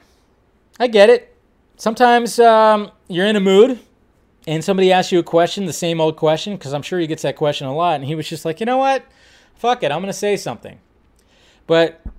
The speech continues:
it's, I don't think it's any shock that Vin Diesel probably is not as professional as he should be. I mean, he, when it comes to Fast and Furious, it's his franchise. You hear, you know, there's been stories out there that, yeah, he likes to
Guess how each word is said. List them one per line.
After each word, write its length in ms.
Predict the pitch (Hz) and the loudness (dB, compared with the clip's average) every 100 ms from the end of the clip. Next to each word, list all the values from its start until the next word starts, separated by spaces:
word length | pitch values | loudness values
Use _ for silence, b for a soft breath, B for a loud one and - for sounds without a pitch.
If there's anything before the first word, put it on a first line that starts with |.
| - | -6
it's, 420 | 160 - - - | -4 -4 -10 -4
I 100 | 156 | -2
don't 140 | 208 | 0
think 160 | 208 208 | -2 -4
it's 200 | 185 - | -4 -2
any 180 | 180 165 | -4 -4
shock 400 | - 170 180 175 | -2 0 0 -2
that 140 | 139 | -6
Vin 180 | 117 147 | -6 -8
Diesel 380 | 139 156 156 143 | -8 -8 -6 -8
probably 420 | - 139 156 156 | -4 -2 0 -2
is 120 | 135 | -6
not 240 | 151 143 - - | -8 -10 -12 -8
as 200 | 139 139 | -8 -8
professional 600 | 139 - 139 - 135 123 | -10 -6 -6 -6 -8 -8
as 120 | 113 | -8
he 80 | 113 | -8
should 240 | 160 165 | -6 -6
be. 180 | 123 131 | -6 -8
I 80 | 131 | -6
mean, 220 | 131 120 b b b _ _ | -8 -10 b b b _ _
he, 580 | 135 139 185 180 170 156 151 | -10 -4 -2 -2 -2 -6 -8
when 140 | 156 | -6
it 60 | 160 | -4
comes 200 | 180 160 | -4 -4
to 80 | |
Fast 300 | 160 170 165 | 0 0 0
and 120 | 156 - | -6 -8
Furious, 480 | 190 196 156 151 - | -2 0 0 -2 -6
it's 340 | 165 165 - | -6 -6 -12
his 340 | - 165 180 - | -6 -2 -2 -2
franchise. 800 | - 175 196 - 117 95 95 - b b b - | -8 -6 -6 -6 -8 -8 -12 -20 b b b -10
You 140 | 156 | -4
hear, 220 | 170 190 | 0 0
you 180 | 170 170 | 0 -2
know, 140 | 151 | -4
there's 240 | 160 165 156 | -4 -6 -6
been 240 | - 170 | -6 -6
stories 380 | - 160 165 160 | -4 0 2 2
out 180 | 160 156 | -2 0
there 220 | 156 160 | 0 2
that, 160 | 147 151 | 0 2
yeah, 200 | 156 135 | 0 0
he 120 | 135 | -2
likes 220 | 135 - | -4 -6
to 200 | - 120 | -10 -12